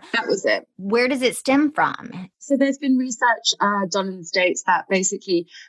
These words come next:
Speaker 1: we've, they've done cat scans on, like,
Speaker 2: Mm-hmm.
Speaker 1: um, and how a healthy individual's mind, brain,
Speaker 2: Mm-hmm.
Speaker 1: and someone with B P D.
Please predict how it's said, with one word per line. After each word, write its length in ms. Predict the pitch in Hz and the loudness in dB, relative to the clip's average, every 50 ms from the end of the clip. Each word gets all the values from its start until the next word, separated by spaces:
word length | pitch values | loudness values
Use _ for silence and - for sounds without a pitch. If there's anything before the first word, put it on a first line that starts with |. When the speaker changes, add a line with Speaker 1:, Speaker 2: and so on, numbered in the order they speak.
| _ - | _ 0
Speaker 1:
we've, 220 | 202 208 175 185 | 2 2 2 2
they've 180 | 208 208 202 175 | 0 0 2 2
done 220 | - 208 196 202 | 2 0 0 0
cat 300 | 196 - 190 175 - - | 0 0 0 0 0 -4
scans 440 | - - 180 160 156 147 156 151 - | -4 0 0 0 0 0 -4 -6 -6
on, 140 | 165 160 165 | -4 -4 -4
like, 240 | 160 160 170 185 175 | -4 -2 -2 -4 -4
Speaker 2:
Mm-hmm. 560 | 180 160 - _ _ _ - 185 180 175 175 | -6 -8 -14 _ _ _ -4 -2 0 0 0
Speaker 1:
um, 100 | 165 165 165 | -2 -2 -2
and 140 | 180 180 170 | -2 -2 0
how 240 | 165 170 165 170 - - | 0 0 0 0 -4 -8
a 40 | 165 | -8
healthy 360 | - 156 151 165 - - 196 | -6 -4 -4 0 2 4 4
individual's 560 | 202 202 214 214 - - - 226 214 208 208 | 4 4 2 0 -2 -4 -2 -2 -2 -2 -2
mind, 380 | 214 208 208 208 214 220 208 196 - | -2 -2 0 0 -2 -4 -4 -6 -2
brain, 460 | - 190 185 190 196 208 220 226 226 - - - - - 196 | 0 2 2 2 2 2 0 0 -2 -4 -10 -20 -16 -10 -8
Speaker 2:
Mm-hmm. 200 | 208 190 190 208 | -6 -4 -2 0
Speaker 1:
and 180 | 220 226 214 | 2 2 2
someone 280 | 190 185 180 180 175 170 | 2 2 2 2 0 0
with 120 | 190 - | -2 -2
B 140 | - 202 202 | -2 -2 0
P 160 | 202 220 226 | 2 2 2
D. 420 | 220 262 302 285 214 - 170 165 | 4 2 2 2 2 0 -2 -6